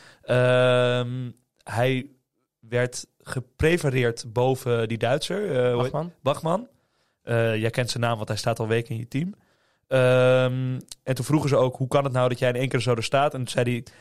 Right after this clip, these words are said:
Speaker 1: "You know, you guys know I cycle a lot." Dus hij, hij bedoelt maar te zeggen, "Ik ben bloed topfit." Aston Villa Everton drie nul.
Speaker 2: Oh, mooi.
Speaker 1: Ja.
Speaker 2: Eh, Aston Villa Everton inderdaad.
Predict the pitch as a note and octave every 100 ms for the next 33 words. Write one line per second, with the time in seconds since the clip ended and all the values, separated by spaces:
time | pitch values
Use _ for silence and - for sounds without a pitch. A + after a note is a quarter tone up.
0 | - - B2 A#2+ C3 C3+ B2+ B2+ A#2+ B2
1 | A2 - A2+ A2 G#2 G2 A2 - _ -
2 | G#2+ A2+ A2 A2 G#2+ A#2 A#2+ A2+ A#2 A#2+
3 | G#2 A#2 B2+ B2 A2+ B2 - - - -
4 | F#3 D#3 - A#2+ - - - - G3+ G#3
5 | F#3+ F3 E3 F3 D3+ C#3 B2 C3+ E3+ D#3+
6 | C#3+ G#2+ - _ _ _ _ _ _ -
7 | D#3+ C3+ A2+ - _ _ - - - _
8 | _ _ C#3 C#3+ C#3+ C#3 C#3+ C#3+ - C3
9 | C3+ B2 A2+ A2 - _ _ _ _ B2
10 | A2+ - A2 A2 A2+ C3+ -